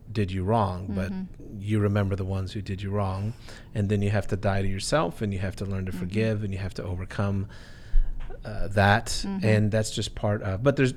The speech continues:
Speaker 1: th-, what I'm saying is there's various reasons, uh, a variety of reasons why people, um, stop finding it wonderful.
Speaker 2: Yeah.
Speaker 1: And we're, we're told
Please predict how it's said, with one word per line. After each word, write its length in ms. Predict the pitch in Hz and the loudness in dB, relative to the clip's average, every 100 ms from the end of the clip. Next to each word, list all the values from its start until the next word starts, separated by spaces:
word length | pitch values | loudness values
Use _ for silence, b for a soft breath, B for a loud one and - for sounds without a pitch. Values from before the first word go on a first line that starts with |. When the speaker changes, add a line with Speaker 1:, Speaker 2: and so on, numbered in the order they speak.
| - | -2
Speaker 1:
th-, 140 | 139 131 | -4 0
what 100 | 120 | 0
I'm 100 | 107 | 2
saying 220 | 120 110 | 2 2
is 120 | 101 | 0
there's 120 | 107 | -2
various 840 | 101 113 113 110 104 92 - - - | 0 4 6 6 2 -2 -6 -8 -8
reasons, 960 | 98 104 107 98 92 98 95 - - - - - - | -2 2 2 0 -4 -8 -8 -12 -12 -12 -12 -12 -10
uh, 200 | 101 98 | -8 -4
a 20 | |
variety 320 | 101 110 107 98 | 4 6 6 4
of 80 | |
reasons 360 | 98 95 98 95 | -2 -4 -4 -6
why 160 | 101 98 | -6 -6
people, 560 | - 98 95 95 95 - B B B B B B | -6 -6 -4 -4 -4 -8 B B B B B B
um, 680 | - 95 92 90 90 90 95 - - - - - - - - | -6 -2 -2 -2 -6 -6 -10 -12 -18 -18 -18 -18 -18 -18 -12
stop 380 | - - 117 - | -2 2 2 2
finding 300 | 107 107 101 | 0 0 0
it 100 | 87 | -2
wonderful. 460 | 95 92 - 90 | -2 -2 -2 -4
Speaker 2:
Yeah. 240 | - 92 - B B B B B B - | -4 -8 -8 B B B B B B -2
Speaker 1:
And 420 | 104 101 98 95 | 2 4 2 0
we're, 280 | 98 95 101 - - - | 0 -2 -4 -10 -16 -6
we're 180 | 104 98 | -4 -2
told 580 | - - 185 104 85 | 2 4 4 2 -2